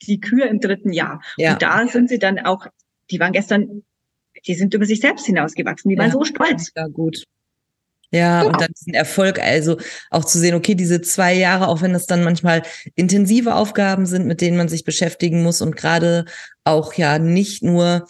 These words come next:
Speaker 2: dass ich mich ja als Therapeutin entwickle für meine Klienten, sondern da ist ja, steckt ja ganz viel Persönlichkeitsentwicklung für einen selber drin, weil ich muss meine therapeutische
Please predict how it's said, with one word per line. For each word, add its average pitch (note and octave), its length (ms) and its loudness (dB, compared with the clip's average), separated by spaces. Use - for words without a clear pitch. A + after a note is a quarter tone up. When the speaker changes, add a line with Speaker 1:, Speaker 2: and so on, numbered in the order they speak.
Speaker 2:
dass D#3 260 0
ich - 260 0
mich E3 160 0
ja D3 400 2
als - 340 -2
Therapeutin F#3 800 0
entwickle F3+ 640 0
für F#3 220 0
meine E3+ 240 2
Klienten, F3+ 440 -2
sondern D#3+ 280 -2
da D#3 60 2
ist D3 180 -4
ja, E3 80 0
steckt - 260 -4
ja E3 60 2
ganz E3 260 0
viel F3 120 -2
Persönlichkeitsentwicklung E3 1400 -2
für E3 200 0
einen D3 180 0
selber F3 360 0
drin, G3 220 0
weil D3 100 0
ich D#3 140 -2
muss F3 240 0
meine E3+ 240 0
therapeutische E3 720 -2